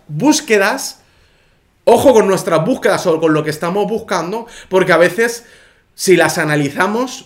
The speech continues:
podemos darnos cuenta de lo que hemos perdido o podemos incluso encontrar propósito. ¿Por qué la gente busca felicidad? ¿Por qué la gente busca plenitud? ¿Por qué la gente busca, bueno? Es una, es una, es una, es una reflexión interesante, ¿no?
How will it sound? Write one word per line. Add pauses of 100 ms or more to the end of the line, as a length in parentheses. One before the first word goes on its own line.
podemos
darnos
cuenta
de
lo
que
hemos
perdido (320)
o
podemos
incluso
encontrar
propósito.
¿Por
qué
la
gente
busca
felicidad? (280)
¿Por
qué
la
gente
busca
plenitud?
¿Por
qué
la
gente
busca,
bueno? (1120)
Es
una,
es
una,
es
una,
es
una
reflexión
interesante,
¿no?